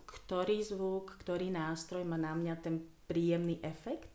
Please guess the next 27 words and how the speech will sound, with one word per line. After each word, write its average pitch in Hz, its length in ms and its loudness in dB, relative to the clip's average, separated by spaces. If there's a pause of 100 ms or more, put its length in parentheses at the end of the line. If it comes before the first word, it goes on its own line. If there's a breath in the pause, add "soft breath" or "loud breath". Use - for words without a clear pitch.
(760 loud breath)
A, 160 480 2
a - 160 0
tými 214 340 4
nástrojmi 165 520 2
sa 165 120 -2
snažím 151 440 -2
obklopovať 139 720 -4
následne. 147 600 -4
Takže 165 380 0
v 160 100 -2
mojom 202 260 2
prípade 165 400 -2
teda 165 200 0
samozrejme 175 520 -2
sú 185 160 -2
to 190 140 -8
misky, 185 580 -2 (380 loud breath)
ktoré 185 200 -2
už 175 140 4
viem, 175 240 0
že 170 180 0
ideálne 170 640 0
je 156 140 -2
si - 140 -6
vyskúšať, 170 920 -2
e, - 40 -12 (800)
osobne. 170 560 -4